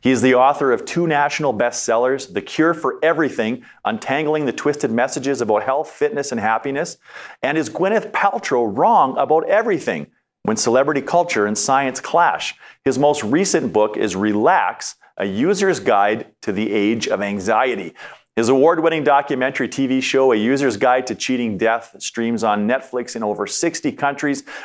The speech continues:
And just as important, he's a crusader of truth and a fighter of misinformation, helping thousands of people separate fact from fiction every day on social media.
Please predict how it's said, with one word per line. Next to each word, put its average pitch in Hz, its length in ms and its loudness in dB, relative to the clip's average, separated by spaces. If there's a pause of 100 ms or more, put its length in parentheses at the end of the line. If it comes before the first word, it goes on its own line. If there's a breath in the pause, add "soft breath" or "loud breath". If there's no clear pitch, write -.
(140 loud breath)
And 135 260 -2
just 202 260 2
as 151 160 4
important, 139 560 2 (300 loud breath)
he's 117 160 2
a 123 60 4
crusader 170 680 2
of 135 140 0
truth 143 480 0
and 101 160 -4
a 98 80 -2
fighter 175 520 0
of 113 140 2
misinformation, 123 960 0
helping 107 340 0
thousands 143 560 0
of 113 120 -2
people 110 320 -2
separate 107 560 0
fact 143 500 -4 (160 soft breath)
from 104 220 -2
fiction 135 600 0 (520 loud breath)
every 175 280 4
day 123 240 4
on 101 160 2
social 110 400 0
media. 101 580 0